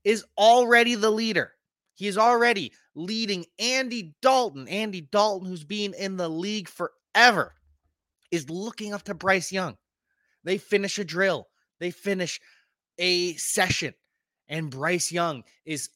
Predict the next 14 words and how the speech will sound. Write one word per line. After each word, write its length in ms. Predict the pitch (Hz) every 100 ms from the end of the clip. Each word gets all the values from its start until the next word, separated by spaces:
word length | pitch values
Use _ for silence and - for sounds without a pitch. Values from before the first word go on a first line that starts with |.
| 131
leading 440 | 135 180 196 180
the 60 | 170
team 300 | - 175 139
sprinting. 640 | - - 180 185 156 120
Andy 400 | 165 190 196 151 -
Dalton 420 | 175 180 151 127
is 160 | 135 -
following 720 | - 156 180 196 175 139 110 101
Bryce 400 | 143 165 175 -
Young 360 | 156 175 120 - _ _ _ _
to 280 | - - 196
the 120 | 175
next 300 | 175 165 -
drill. 300 | - 165 139